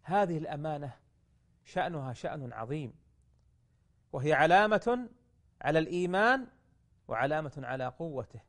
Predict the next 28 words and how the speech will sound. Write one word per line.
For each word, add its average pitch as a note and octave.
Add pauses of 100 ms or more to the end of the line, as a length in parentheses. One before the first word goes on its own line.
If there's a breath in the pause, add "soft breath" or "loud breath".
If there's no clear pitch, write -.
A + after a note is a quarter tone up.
(340)
وذهابها D3
علامة C#3+
على C3
فساد B2
الزمان. A2 (1200)
في D3+
حديث F3+
أبي F#3
هريرة E3+
وأبي D3+
سعيد D#3+
الخدري C#3+
رضي C3
الله C3
عنهما B2+ (880)
قال: F#3+
"كنا G#3
عند F3
النبي F3+
صلى E3+
الله D#3+
عليه C3+
وسلم A2 (760)
جلوساً، D3+ (1160)
فدخل F3
أعرابي E3+
والنبي E3
يحدثنا، C3